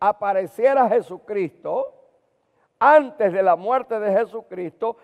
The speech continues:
Habacuc ya lo había dicho. "Mirad entre las naciones y ved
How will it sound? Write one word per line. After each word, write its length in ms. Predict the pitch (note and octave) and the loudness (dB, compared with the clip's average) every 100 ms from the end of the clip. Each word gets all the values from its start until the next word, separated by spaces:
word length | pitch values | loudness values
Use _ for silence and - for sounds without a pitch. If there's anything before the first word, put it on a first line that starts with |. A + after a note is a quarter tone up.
| _ | _
Habacuc 600 | - F#3 F3+ E3 - D4 | -4 0 0 -2 -4 -8
ya 140 | A#3+ A#3+ | 0 0
lo 120 | A#3+ | 0
había 220 | B3 B3 | -2 -2
dicho. 580 | B3+ C#4+ - - B2 F#2 _ _ _ _ - | -2 -6 -10 -8 -8 -8 _ _ _ _ -16
"Mirad 600 | G3 A#3 A#3 B3+ C#4+ C#4 | -12 -4 4 6 6 4
entre 480 | B3+ B3 A#3 - A#3 | 2 0 0 -4 0
las 160 | G#3+ G3 | 2 0
naciones 640 | G3 F3 G3 B3 B3 C4+ - | -2 -4 -4 -4 -4 -6 -8
y 180 | C4+ C4+ | -12 0
ved 360 | B3+ C4 A3 | 4 4 2